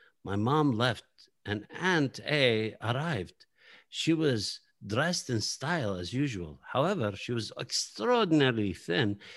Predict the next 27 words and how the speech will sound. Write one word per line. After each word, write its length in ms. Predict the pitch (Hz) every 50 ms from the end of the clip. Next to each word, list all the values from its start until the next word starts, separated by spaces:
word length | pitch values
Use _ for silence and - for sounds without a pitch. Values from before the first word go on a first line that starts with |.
| - - -
She 320 | - - - - 214 220
had 260 | 190 180 185 190 165
a 120 | 165 139 123
wide, 520 | 110 110 120 156 165 180 185 185 175 147
stylish 560 | - - - 160 156 156 151 147 131 - -
belt 420 | - 127 143 139 104 - - - - _ _ _ _ _ _ _ _ -
clinched 720 | - - - 143 170 196 190 165 131 - - - - -
around 460 | 107 101 110 135 139 143 151 143 131
her 120 | 110 113
middle, 480 | 104 98 104 110 107 95 90 69 - - _ _ _ _ _ _ _ - - - _ _ _
which 260 | - 117 113 - -
was 320 | 123 147 170 185 180 151 143
about 500 | 139 120 110 98 123 135 143 135 - - _ _ -
eight 360 | - 113 143 160 156 - - - -
inches 600 | - 127 120 - - 85 - - - - - - _ _ _ _ _ _ _ _ _ _ _ _ _ _ _ _ _ _ _ _ _ _ _ _ _
wide. 640 | - - 85 95 117 117 98 98 90 78 - - - _ _ _ _
Her 160 | - - 117
neck 380 | 117 120 135 151 160 170 - -
was 180 | 123 110 98 -
also 420 | - - 135 139 - - 131 120
pencil 460 | 107 - 107 107 113 113 - 107 101
thin. 340 | - - - 95 87 87 82 _ _ _ _ _ _ _ _ _ _ _ -
She 180 | - - 123
was 180 | 120 117 104 90
vaguely 580 | 92 98 113 131 160 160 147 151 160 156 147 -
hourglass 680 | - 117 135 147 143 139 127 113 110 110 113 113 110 98
shape." 540 | - - - - 117 90 69 - _ _